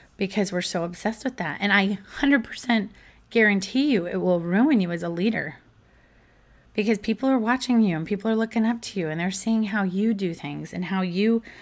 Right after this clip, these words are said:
are managing through and navigating the waters in your work environment. You know, as a person of faith, there's a verse in the Bible, which I'm totally about to butcher, but it's basically that, you know, God did not give us a spirit of fear,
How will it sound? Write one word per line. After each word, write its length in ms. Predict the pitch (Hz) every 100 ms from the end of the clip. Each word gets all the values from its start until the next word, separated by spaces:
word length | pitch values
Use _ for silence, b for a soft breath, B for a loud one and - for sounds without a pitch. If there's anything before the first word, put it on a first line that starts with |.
| B -
are 120 | 185
managing 640 | 185 190 208 190 185 175
through 600 | 165 - 196 220 165 160 b b b b b b - -
and 160 | 202 196
navigating 560 | 190 214 214 196 190
the 80 | 185
waters 540 | 175 175 208 196 170 180
in 100 | 175
your 120 | 170
work 280 | 185 226 226
environment. 600 | 185 156 139 139 135 165 b b b b b b b b b b b b b -
You 80 |
know, 140 | 208 202
as 120 | 208
a 60 | 196
person 380 | - 202 202
of 100 | 185
faith, 580 | 170 196 202 170 170 - B B B B -
there's 220 | 185 185
a 40 |
verse 280 | 175 175 175
in 60 | 180
the 60 | 156 160
Bible, 240 | 170 165
which 160 | 160 -
I'm 140 | 160
totally 340 | - 190 175 165
about 240 | 160 151
to 60 | 156
butcher, 440 | 175 185 180 165
but 280 | 160 165 - b b b b b b -
it's 160 | 196 -
basically 540 | 190 190 190 180 170
that, 220 | 160 165
you 200 | - 196
know, 80 | 165
God 240 | 165 170
did 100 | 170
not 200 | 175 170
give 140 | 175 165
us 160 | 170
a 60 | 175
spirit 320 | - 175 165
of 80 | 156
fear, 540 | - 208 175 160 156